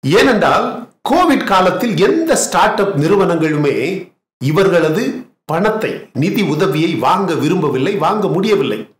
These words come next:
தேவையில்லை. அவர்களால் ஸ்டார்ட் அப் நிறுவனங்களுக்கு கடன் கொடுக்க முடியவில்லை. எனவே வட்டி கலெக்ஷன் வரவில்லை.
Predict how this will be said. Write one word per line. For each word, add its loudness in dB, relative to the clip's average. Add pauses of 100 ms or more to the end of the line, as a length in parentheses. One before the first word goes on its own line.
தேவையில்லை. 2 (800)
அவர்களால் 2
ஸ்டார்ட் 0
அப் 2
நிறுவனங்களுக்கு 2
கடன் -2
கொடுக்க 0
முடியவில்லை. -2
எனவே 0 (140)
வட்டி -4
கலெக்ஷன் -2
வரவில்லை. -4